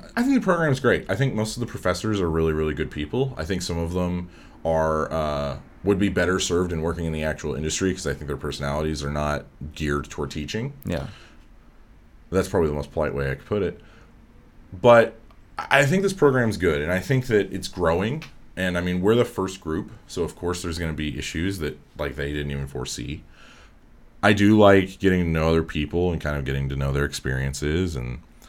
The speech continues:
Speaker 1: doing that. And, like, I think connections are good. I think the program has allowed me to connect with people more and kind of figure out other people's writing styles and know how to work with that. Uh, overall, I think I have become a better writer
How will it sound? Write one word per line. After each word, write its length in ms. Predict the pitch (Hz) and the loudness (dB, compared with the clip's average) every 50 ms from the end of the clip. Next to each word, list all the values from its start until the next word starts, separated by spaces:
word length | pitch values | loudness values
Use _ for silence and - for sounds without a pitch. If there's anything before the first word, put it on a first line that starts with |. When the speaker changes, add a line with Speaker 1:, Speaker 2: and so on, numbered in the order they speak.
| - - - - - - - | -20 -20 -20 -20 -20 -14 -8
Speaker 1:
doing 300 | 69 78 78 76 71 69 | -4 -2 0 0 0 2
that. 360 | 69 67 69 71 78 90 - | 2 2 2 2 2 0 0
And, 120 | - 71 69 | -2 -4 -4
like, 380 | 65 65 65 65 - - - - - - - - | -4 -4 -4 -6 -6 -10 -16 -20 -20 -12 -6 -6
I 40 | 85 | -2
think 200 | 85 113 101 - | -2 -2 -2 -2
connections 480 | - 85 76 76 76 - - 92 85 85 | -2 -2 -2 -2 -2 -2 -2 -2 0 -2
are 80 | 80 | -2
good. 320 | - - 76 78 78 78 - - - - - - - - - - - | -2 -2 -2 -2 -2 -2 -6 -10 -20 -20 -20 -20 -20 -20 -20 -14 -10
I 60 | 76 | -10
think 300 | 82 - 92 85 87 80 | -8 -6 -8 -8 -8 -8
the 80 | 80 80 | -10 -10
program 420 | - - 87 85 82 85 82 80 | -6 -4 -2 -2 -2 -2 -4 -4
has 120 | 78 76 76 | -4 -6 -6
allowed 320 | 76 73 76 76 76 71 | -6 -4 -4 -4 -4 -6
me 80 | 73 73 | -6 -8
to 80 | 69 67 | -8 -10
connect 320 | - - 65 67 69 - | -10 -10 -10 -10 -10 -10
with 120 | 76 - | -12 -12
people 260 | - 78 67 - 67 69 | -12 -12 -12 -10 -10 -8
more 320 | 69 67 69 71 73 73 | -8 -6 -6 -6 -6 -8
and 120 | 71 67 | -8 -8
kind 160 | 67 71 69 69 | -8 -8 -8 -8
of 140 | 67 67 | -8 -10
figure 320 | - - 73 67 69 69 69 | -10 -12 -12 -10 -8 -6 -4
out 180 | 69 69 67 | -4 -4 -6
other 180 | - 67 67 67 | -8 -8 -10 -10
people's 300 | 69 73 67 65 65 64 | -10 -12 -14 -14 -12 -10
writing 280 | 60 64 67 67 69 69 | -8 -8 -6 -6 -8 -10
styles 420 | - 67 65 65 67 67 67 65 | -8 -8 -6 -6 -6 -8 -8 -10
and 100 | 64 58 | -12 -12
know 80 | 64 62 | -12 -12
how 120 | 65 64 | -10 -10
to 80 | 60 58 | -10 -8
work 260 | 60 67 67 - - | -8 -8 -8 -10 -12
with 120 | - - - | -16 -12 -10
that. 280 | 64 60 65 67 - - - - - - - - | -8 -6 -6 -8 -10 -12 -20 -20 -20 -20 -10 -4
Uh, 380 | 85 85 85 80 78 76 71 - | -2 0 0 0 0 -2 -2 0
overall, 880 | - 101 117 110 110 87 80 76 78 87 95 95 90 85 78 76 76 - - - - _ - - - - | 2 4 4 4 4 2 2 4 4 4 4 4 4 2 0 -2 -4 -8 -12 -20 -20 _ -20 -20 -10 -6
I 60 | - - | -6 -4
think 200 | - 117 98 95 | -2 -2 0 2
I 80 | 90 | 2
have 260 | 90 73 78 80 80 | 2 2 0 0 -2
become 240 | 82 85 85 90 80 | -2 -6 -6 -6 -6
a 60 | 73 | -4
better 240 | 71 76 73 69 67 | -4 -2 -2 -2 -2
writer 540 | 65 65 69 78 78 71 67 69 76 76 - | -2 -2 -2 -2 -2 -2 -4 -4 -6 -8 -12